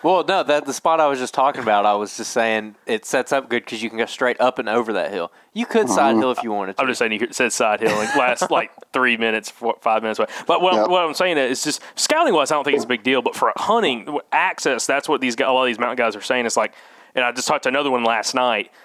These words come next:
Speaker 3: uh, that we're gonna do an interview with, uh, but, you know, it's the whole idea of, like, going up and over when traveling for you
Speaker 2: Mm-hmm.
Speaker 3: compared to the deer, because, yeah, you're crossing the, the paths, you know, you know, that are going horizontal,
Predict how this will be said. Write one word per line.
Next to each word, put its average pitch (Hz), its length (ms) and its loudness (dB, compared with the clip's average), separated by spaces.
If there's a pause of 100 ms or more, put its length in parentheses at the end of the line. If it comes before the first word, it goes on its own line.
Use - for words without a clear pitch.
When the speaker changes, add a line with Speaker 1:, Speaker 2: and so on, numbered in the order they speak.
(200)
Speaker 3:
uh, 113 160 0
that 113 120 2
we're 117 120 2
gonna 117 100 0
do 113 140 2
an 110 40 0
interview 107 300 0
with, 110 420 -2
uh, 104 460 2 (500)
but, 113 320 0 (360)
you 156 120 0
know, 123 120 0
it's 127 180 0
the - 80 0
whole 175 220 2
idea 151 260 2
of, 139 60 -2
like, 127 180 0
going 135 320 0 (100)
up 147 220 0
and 127 160 0
over 120 420 2
when 110 200 -2
traveling 120 640 0 (100)
for 117 160 -2
you 131 520 0
Speaker 2:
Mm-hmm. 104 260 2
Speaker 3:
compared 113 260 2
to 123 100 -2
the - 0 -
deer, 135 440 0 (260)
because, 131 480 0
yeah, 160 200 2
you're 139 200 0
crossing 170 400 0
the, 117 220 0
the 123 140 0
paths, - 580 -2 (280)
you 151 100 -4
know, 110 260 -2 (260)
you 143 80 -6
know, 107 140 -2
that 113 160 2
are 113 40 -2
going 127 240 2
horizontal, 127 840 2